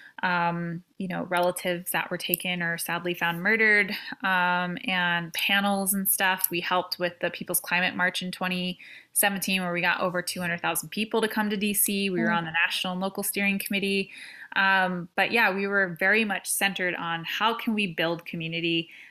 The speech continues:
Speaker 1: How can we mobilize people to learn more about these issues? Um, and how can we do <laughs> them in a really big, impactful way?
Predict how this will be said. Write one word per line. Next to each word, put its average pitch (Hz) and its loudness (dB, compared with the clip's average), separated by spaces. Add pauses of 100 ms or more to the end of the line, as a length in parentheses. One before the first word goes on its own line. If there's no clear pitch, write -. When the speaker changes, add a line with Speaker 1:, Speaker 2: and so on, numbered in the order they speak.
Speaker 1:
How 196 0
can 196 -2
we 190 -2
mobilize 170 0
people 170 -6
to - -6
learn 185 -2
more 175 0
about 165 0
these 175 -4
issues? 165 -4 (380)
Um, 170 0
and 175 -4
how 175 0
can 185 -8
we 175 -4
do 185 0
<laughs> - -
them 254 4
in 240 6
a 214 2
really 214 -2
big, 220 -2
impactful 180 -2
way? 151 0